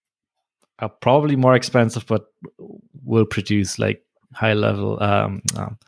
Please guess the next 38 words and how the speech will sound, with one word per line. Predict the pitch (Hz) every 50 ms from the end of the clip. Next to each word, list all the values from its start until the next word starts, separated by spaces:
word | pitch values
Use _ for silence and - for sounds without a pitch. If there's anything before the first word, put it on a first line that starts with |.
| _
high | - 110 107 101
quality, | - - - 104 101 101 98 - - 107 107 107 107 117 - _ _ _ _ _ _ _ _ _ _ -
high | 113
quality | 104 - - 107 98 92 -
content | - - - 101 95 98 101 104
for | - 110 107 107
us. | 110 110 - -
And | 127 123 127
I | 127
guess, | 110 135 135 131 - - - - - - - - - - _ _ _ _ _ _ _ _ _ _ _ _ _ _ _ _ _ _ -
I | 135
mean, | 139 139 131 147 156 -
Userless | 175 131 143 151 160 165 151 139 - -
itself | 110 - 139 143 139 139 -
isn't | 147 123 127 120 110
as | - 120 117 113 107 110
much | 117 120 123 -
of | 131 110 -
an, | 110 107 - - - - 71
an | - 113 120
engineering | - 117 110 104 98 101 101 104 104 113 123 127
product | - - 139 139 143 151 139 - 123
or | 104 104
a | 101
developer | - 104 95 98 101 101 110 107 - 123 123 123 131 131 127 - - - _ _ -
type | - - 131 127 131
project, | - 147 143 135 143 139 131 135 _ _ _
but, | - 104 101 95 - _ _ _ - _ _ _ _ _ _ _ _ _ _ _ _ -
like, | 101 104 110
if | 135 120 - -
you | 123
can | - 123 120
provide | 117 - 120 113 117 113 104
a | 107 98
similar | - - 113 104 117 131 147 160
service, | 151 - 156 147 151 151 165 175 165 -
but | - _ - 117 104 98 - _ -
for | - - - - 104